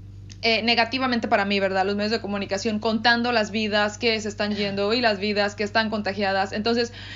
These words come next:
este, todo ese estrés que puede también provocar y todo este, mm, ese nerviosismo, preocupación y todo eso, todo es parte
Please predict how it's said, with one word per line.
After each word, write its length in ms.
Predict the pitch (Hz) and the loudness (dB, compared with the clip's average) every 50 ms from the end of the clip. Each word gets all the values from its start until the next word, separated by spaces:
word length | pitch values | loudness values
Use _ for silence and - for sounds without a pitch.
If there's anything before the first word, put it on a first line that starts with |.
| - - - - - - - - - | -14 -14 -16 -16 -16 -18 -18 -8 -2
este, 540 | - 233 226 240 233 - - 262 247 226 208 | 2 4 4 4 2 0 0 2 2 2 2
todo 280 | 214 - 285 302 330 339 | 2 2 2 4 6 6
ese 500 | 294 294 294 - 302 294 269 - - 226 | 4 4 4 2 2 2 2 2 0 -2
estrés 400 | 214 - - - 240 247 262 262 | -2 -4 -4 -2 0 0 0 0
que 100 | - 285 | -4 -4
puede 220 | 285 269 269 269 | -2 0 0 0
también 300 | 269 277 254 254 254 247 | 0 0 0 0 0 0
provocar 580 | 254 262 254 240 233 233 240 226 226 233 233 240 | 0 -2 -2 -2 -2 2 4 4 6 6 4 2
y 80 | 240 | 0
todo 380 | 226 - 226 233 220 233 233 233 | -4 -2 -2 0 0 2 2 2
este, 580 | 226 226 220 - - 233 233 226 220 214 208 196 | 0 0 -2 -4 -2 0 0 0 2 0 -2 -2
mm, 280 | 190 190 190 190 180 - | -4 -6 -8 -10 -8 -4
ese 300 | - 226 214 - 247 233 | -4 -4 -2 -2 -2 0
nerviosismo, 640 | 233 220 202 208 208 202 202 - 247 233 208 220 220 | 0 0 0 -2 -2 -2 -2 -2 -4 -2 -2 -4 -4
preocupación 640 | 208 208 202 - 202 - - 202 - - 240 226 220 | -4 -4 -6 -6 -4 -4 -4 -4 -2 -2 -4 -2 -2
y 60 | 214 | -2
todo 300 | 214 220 214 220 214 220 | -4 -4 -4 -2 -2 -2
eso, 220 | 220 214 247 233 - | -2 -2 -4 -6 -6
todo 440 | - - 247 277 339 339 294 240 | -4 -4 -2 -2 0 0 0 2
es 240 | 226 226 240 233 - | 2 2 0 -2 -4
parte 580 | - - 214 208 208 214 214 - 220 233 254 | -2 0 2 2 2 0 0 -2 -2 -2 -2